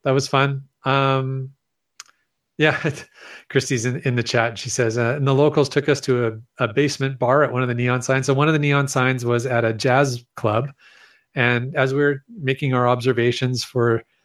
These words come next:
the, um, adventure lab, uh, one of the locals was, had walked up, and they were on their way down to the jazz club. They said, "Oh, you guys ever been down here?" I'm like, "Nope."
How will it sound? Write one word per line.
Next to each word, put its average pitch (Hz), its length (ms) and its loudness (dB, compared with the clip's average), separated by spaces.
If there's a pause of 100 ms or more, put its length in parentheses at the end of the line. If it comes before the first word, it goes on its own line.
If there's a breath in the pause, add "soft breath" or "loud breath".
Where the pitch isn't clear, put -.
(220)
the, 110 380 0
um, 104 420 -6
adventure 127 500 0
lab, 113 340 0 (420)
uh, 123 80 0
one 123 120 0
of 120 40 -2
the 117 60 0
locals 120 340 0
was, 120 240 -4 (120)
had 120 240 -2
walked 120 260 0
up, 120 160 0
and 113 100 -2
they 110 80 2
were 123 140 4
on 120 140 2
their 117 120 2
way 120 120 2
down 113 220 -4
to 117 60 -4
the 107 80 -12
jazz 110 280 -4
club. 127 140 -6
They 117 60 -4
said, 269 120 0
"Oh, 294 280 2 (460)
you 165 300 -2
guys 175 260 2
ever 170 220 0
been 190 180 0
down 233 220 2
here?" 262 120 -6
I'm 170 60 -4
like, 160 160 -8
"Nope." 277 240 0